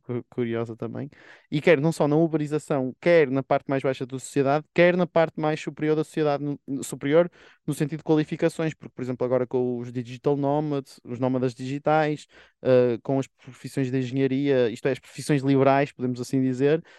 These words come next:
eh, essas posições, a-, até agora, por exemplo, eu estou a ver, posso dizer que na luta dos médicos, eh, os sindicatos estão a ter um papel preponderante e antigamente o, o, os sindicatos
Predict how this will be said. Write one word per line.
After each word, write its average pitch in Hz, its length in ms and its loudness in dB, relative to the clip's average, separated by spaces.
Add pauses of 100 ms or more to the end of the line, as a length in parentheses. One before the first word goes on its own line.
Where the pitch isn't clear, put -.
(260)
eh, 143 360 4
essas 147 280 -2
posições, 151 560 -4
a-, 147 80 -2 (280)
até 156 200 2
agora, 143 240 0
por - 80 -10
exemplo, 143 260 -6
eu 143 40 -4
estou 143 180 0
a 147 60 0
ver, 139 420 -4 (120)
posso - 200 -10
dizer 135 200 -8
que - 100 -14
na 139 60 -4
luta 135 240 -8
dos 131 80 -18
médicos, 139 560 -10 (400)
eh, 151 200 4
os 113 120 -6
sindicatos 156 440 -4
estão 160 120 -4
a 151 40 -4
ter 160 100 -4
um 160 80 -4
papel 160 480 -4
preponderante 165 640 0 (120)
e 131 160 -6
antigamente 135 580 -4
o, - 380 -16
o, 107 220 -18
os 135 100 -14
sindicatos 143 600 -6